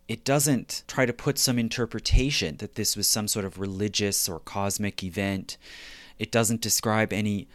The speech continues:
human or angel figures or a m-, message or words. It just fairly dryly and technically describes the shape and movement of what was seen,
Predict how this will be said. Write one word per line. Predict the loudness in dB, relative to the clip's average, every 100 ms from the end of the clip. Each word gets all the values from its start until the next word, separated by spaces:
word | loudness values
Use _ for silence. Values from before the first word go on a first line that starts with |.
| -20 -14
human | -2 2 4 4
or | 2 0
angel | 0 2 0
figures | -2 -2 -2 0 0 0 0 -2 -2
or | -2 -8 -10
a | -12
m-, | -8 -10 -12 -8
message | 0 2 2 2 4 2 2 -2
or | -4 -6 -12 -20 -10 0
words. | 4 6 6 4 0 -4 -8 -20 -20 -20 -20 -20 -12 -6
It | -2
just | 4 6 6 2 -2 -10 _ -20
fairly | -2 4 6 6 4 2
dryly | 2 2 4 4 4 2 -2 -4
and | -2 -2 -2 -6 8
technically | 10 10 2 -2 -2 -2
describes | 0 0 2 4 6 4 0 -2 -2 -2 _ -4
the | 0
shape | 4 6 6 6
and | 2 4
movement | 4 2 -2 -4
of | -2
what | -4 -2
was | 0
seen, | 0 2 2 0 -6